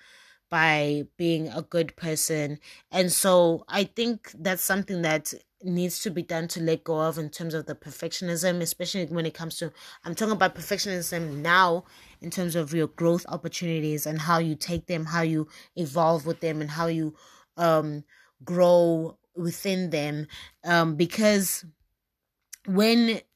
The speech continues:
your growth, unfortunately, your perfectionism has a time limit. And I think that's something that I struggled the most with. It has a time limit.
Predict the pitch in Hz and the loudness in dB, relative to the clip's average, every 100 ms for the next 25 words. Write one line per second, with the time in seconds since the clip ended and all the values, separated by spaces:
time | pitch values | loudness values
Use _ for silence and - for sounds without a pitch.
0 | _ - 208 214 226 233 226 190 185 240 | _ -2 0 2 2 2 2 -2 0 0
1 | 240 220 190 202 190 233 220 233 220 185 | 0 2 0 -2 -4 -4 -2 0 0 0
2 | 170 160 180 165 147 - 180 175 151 143 | -2 -2 -2 -2 -4 -4 0 0 -2 -6
3 | 101 - - - - - - 185 180 226 | -10 -18 -20 -20 -20 -16 -2 0 2 2
4 | 185 175 185 175 165 151 143 151 - 160 | 2 2 0 -2 -2 -2 -2 -4 -6 -6
5 | 151 147 143 147 143 151 139 165 160 170 | -6 -6 -6 -6 -6 -8 -8 -6 -2 0
6 | 151 156 - 180 165 151 143 123 | 0 -4 -4 -2 0 -2 -4 -10